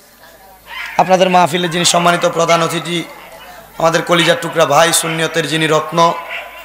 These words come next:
মুফতি জোনায়েদ সিদ্দিকী সাহেব, দেখলাম নবী প্রেমের অত্যন্ত সুন্দর আলোচনা করেছে। আমি তো ওনার মতো এভাবে আলোচনা করি না, আমি আমার মতো করে নরমাল আলোচনা করি। আমি যতটুকু আলোচনা করি,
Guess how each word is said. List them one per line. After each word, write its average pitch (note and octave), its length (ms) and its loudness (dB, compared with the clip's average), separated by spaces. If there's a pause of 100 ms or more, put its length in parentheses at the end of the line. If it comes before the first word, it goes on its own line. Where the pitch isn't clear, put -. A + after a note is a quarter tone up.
(140)
মুফতি E3 220 -2
জোনায়েদ E3+ 320 2
সিদ্দিকী E3 340 -2
সাহেব, E3+ 260 4
দেখলাম E3 400 -2 (200)
নবী F#3+ 300 -2
প্রেমের F#3 320 0
অত্যন্ত E3+ 340 0
সুন্দর F#3 380 2
আলোচনা D3+ 380 0
করেছে। C#3 400 -4 (1160)
আমি F3 220 2
তো G3+ 460 4
ওনার F3 220 2
মতো F3+ 200 -2
এভাবে E3+ 240 4
আলোচনা D#3 380 0
করি C#3+ 240 -2
না, C3 80 -6 (680)
আমি E3 160 2
আমার E3+ 320 4
মতো F3 220 -2
করে F3 200 0
নরমাল D#3+ 340 2
আলোচনা D3 400 0
করি। C3 220 -8 (720)
আমি F3+ 140 0
যতটুকু F#3 440 2
আলোচনা F3+ 380 4
করি, F#3 360 0